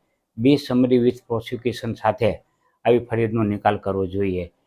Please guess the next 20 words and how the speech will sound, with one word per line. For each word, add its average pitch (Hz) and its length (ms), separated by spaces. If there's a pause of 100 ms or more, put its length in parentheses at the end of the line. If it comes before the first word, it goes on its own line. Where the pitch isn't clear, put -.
(260)
કારણ 143 220
કે 151 120
સી 127 220
સી 165 200
ટી 160 180
વી 117 320 (460)
એ 143 100
સ્વયં 143 380
સ્પષ્ટ - 580
છે 101 260 (440)
કે 139 60
એમાં 131 280
પાદરિયા 123 400
પાસે 117 280
કોઈ 117 220
હથિયાર 107 400
ન 110 100
હોવા 110 300
છતાં, 101 380 (1200)
અ, 107 340